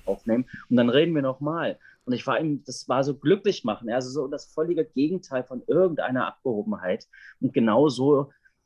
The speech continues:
äh, dedicated, sag ich mal, war dann die ganze Arbeit mit ihm. Also er hat sich unheimlich reingeworfen und Jeremy genauso. Also Jeremy ist natürlich jemand, der, ähm, der sehr viel mehr Jahre irgendwie Erfahrung hat und der, dessen Vertrauen man sich irgendwie erarbeiten muss. Aber,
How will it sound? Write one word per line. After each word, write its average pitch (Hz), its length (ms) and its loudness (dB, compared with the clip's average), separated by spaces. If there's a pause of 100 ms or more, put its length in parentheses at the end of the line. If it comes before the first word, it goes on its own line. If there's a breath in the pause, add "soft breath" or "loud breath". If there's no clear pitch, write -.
(240)
äh, 120 280 2
dedicated, 135 640 0
sag 131 180 -2
ich 135 140 -8
mal, 123 180 -6
war 113 140 -6
dann 143 180 -2
die 127 60 -8
ganze - 320 -4
Arbeit 165 340 0
mit 110 220 -6
ihm. 95 220 -6
Also 104 160 -4
er - 20 -8
hat 123 80 -18
sich - 240 -12
unheimlich 160 460 4
reingeworfen 120 720 2
und 120 180 -2
Jeremy 147 360 4
genauso. 131 500 -8
Also 110 220 -4
Jeremy 139 300 0
ist - 120 -6
natürlich 147 480 -6
jemand, 123 300 2
der, 113 240 4 (560 soft breath)
ähm, 107 580 4
der 110 140 4
sehr 117 240 -4
viel 107 440 -2 (140)
mehr 107 320 0
Jahre 123 440 2
irgendwie 113 340 -4
Erfahrung 127 580 -2
hat - 300 -12
und 110 240 -12
der, 110 360 4
dessen 110 220 -14
Vertrauen 110 500 2
man 120 140 0
sich - 220 -20
irgendwie - 180 -20
erarbeiten 143 520 0
muss. 120 160 -8
Aber, 117 260 -6